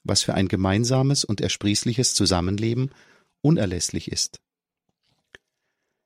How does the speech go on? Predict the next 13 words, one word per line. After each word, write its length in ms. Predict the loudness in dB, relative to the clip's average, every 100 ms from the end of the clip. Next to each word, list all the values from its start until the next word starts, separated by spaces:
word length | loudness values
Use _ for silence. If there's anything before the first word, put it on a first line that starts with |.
| _ _ -6
Die 60 |
biblische 440 | -2 0 2 2 4
Sicht 320 | 2 0 -2
des 120 | 0
Menschen 500 | 0 0 -2 -4 -4 _
mit 140 | -6 -2
seiner 260 | 0 2
zweifachen 640 | 0 0 0 0 -2 -2 -2
Ausformung 720 | -2 -2 -2 -2 -2 -2 -6
als 200 | -6 -2
Mann 380 | 0 2 2 0
und 180 | -2 -6
Frau 440 | -2 0 0 -2